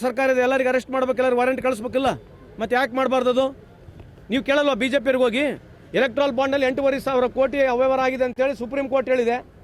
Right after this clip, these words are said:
ಮತ್ತೆ ಬಿ ಜೆ ಪಿ ಅವ್ರಿಗೆ ಹೋಗಿ ಕೇಳ್ರಿ, ಯಾವ ನೈತಿಕತೆ ಮೇಲೆ ಅವ್ರು ಹೋಗಿ ಇವತ್ತು ನಮ್ಮ ಇ ಡಿ ಮೇಲೆ ಇವತ್ತು ಪ್ರ-, ಇ ಡಿ-ನ ಯೂಸ್ ಮಾಡಿ ಇವತ್ತು ಮುಖ್ಯಮಂತ್ರಿ ರಾಜ-, ರಾಜೀನಾಮೆ ಕೇಳ್ತಿದಾರಲ್ಲ,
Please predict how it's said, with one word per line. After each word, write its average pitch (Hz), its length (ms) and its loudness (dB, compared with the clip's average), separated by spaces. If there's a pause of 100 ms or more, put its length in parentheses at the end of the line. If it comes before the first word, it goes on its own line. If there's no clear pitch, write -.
(220)
ಮತ್ತೆ 214 160 -2
ಬಿ 277 80 0
ಜೆ 294 120 2
ಪಿ 254 100 -4
ಅವ್ರಿಗೆ 285 100 4
ಹೋಗಿ - 140 -6
ಕೇಳ್ರಿ, 269 240 4 (320)
ಯಾವ 269 160 2
ನೈತಿಕತೆ 285 460 0
ಮೇಲೆ 277 160 2
ಅವ್ರು 269 120 4
ಹೋಗಿ 277 200 2
ಇವತ್ತು 262 180 0
ನಮ್ಮ 262 100 -2 (100)
ಇ 262 80 -4
ಡಿ 277 140 -2
ಮೇಲೆ 269 160 2 (420)
ಇವತ್ತು 240 300 0
ಪ್ರ-, 220 260 -2 (220)
ಇ 262 80 -4
ಡಿ-ನ 277 240 0
ಯೂಸ್ 247 220 -6
ಮಾಡಿ 269 200 -2
ಇವತ್ತು 247 280 -2
ಮುಖ್ಯಮಂತ್ರಿ 262 400 -4 (140)
ರಾಜ-, 233 340 -6
ರಾಜೀನಾಮೆ 247 400 -4
ಕೇಳ್ತಿದಾರಲ್ಲ, 226 400 -6